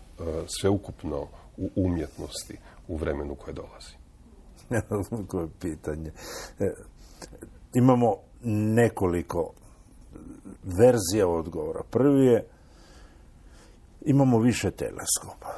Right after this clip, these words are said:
Speaker 2: tako da ovaj teleskop robotizirani koji bi trebao ove zime otići na Lastovo je u probama u Višnjanu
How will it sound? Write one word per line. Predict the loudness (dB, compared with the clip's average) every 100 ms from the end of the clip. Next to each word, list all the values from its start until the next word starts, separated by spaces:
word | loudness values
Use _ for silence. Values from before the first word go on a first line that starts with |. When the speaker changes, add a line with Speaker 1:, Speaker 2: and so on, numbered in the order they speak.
| -16 -8
Speaker 2:
tako | -6 -4 -4 -2
da | 0 -2 -2 2
ovaj | 4 4 2
teleskop | 2 2 2 -2 -2 -6 -4
robotizirani | -6 -2 -2 0 -2 -2 -2 2 2 2 0 -6 -12
koji | -6 -6
bi | -6 -2
trebao | 2 2 2 0 -2 -8 -20 -20 -20 -20 -16 0
ove | 2 2
zime | 0 0 0 -2 -2
otići | -6 -4 -6 -4 -4
na | -2
Lastovo | 0 2 2 0 0 0 0
je | 0 0
u | -2
probama | -2 0 2 0 -2 -2
u | -6
Višnjanu | -8 -6 -2 0 2 0 -2